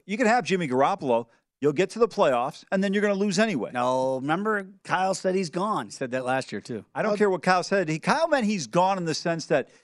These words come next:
Speaker 1: if he comes back, we're gone. We can't win. Stop wasting your money on us.
Speaker 2: <laughs> I do think the Cowboys are playable at six to one. And the only reason why I say that is, is they're gonna restructure Zeke's contract is what it looks like.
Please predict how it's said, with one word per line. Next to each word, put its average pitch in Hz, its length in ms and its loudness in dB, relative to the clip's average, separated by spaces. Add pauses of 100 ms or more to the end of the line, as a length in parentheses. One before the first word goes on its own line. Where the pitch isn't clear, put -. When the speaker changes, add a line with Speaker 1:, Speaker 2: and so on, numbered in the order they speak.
(120)
Speaker 1:
if 147 100 -6
he 247 140 2
comes 220 280 2
back, 185 380 2
we're 175 240 4
gone. 175 300 2
We 170 80 0
can't 175 260 -2
win. 165 140 0
Stop 165 280 0
wasting 151 280 -2
your 147 80 -4
money 135 280 -4
on 104 140 -6
us. - 240 -12 (560)
Speaker 2:
<laughs> - 500 -18
I 226 140 4
do 262 200 -2
think 233 200 -4
the 208 80 -2
Cowboys 190 500 0
are 160 60 -2
playable 151 440 -2
at 131 80 -8
six 131 220 -10
to 123 120 -6
one. 107 280 -10
And 170 120 0
the 185 100 2
only 254 140 -2
reason 214 240 -4
why 190 160 2
I 170 40 0
say 160 240 -2
that 127 240 -2
is, 110 320 -8 (380)
is 165 260 -2 (160)
they're 185 120 -2
gonna 185 180 -2
restructure 170 680 -2
Zeke's 151 300 -6
contract 147 540 -4
is 127 120 -6
what 131 100 -4
it 131 60 -6
looks 127 260 -6
like. 120 320 -6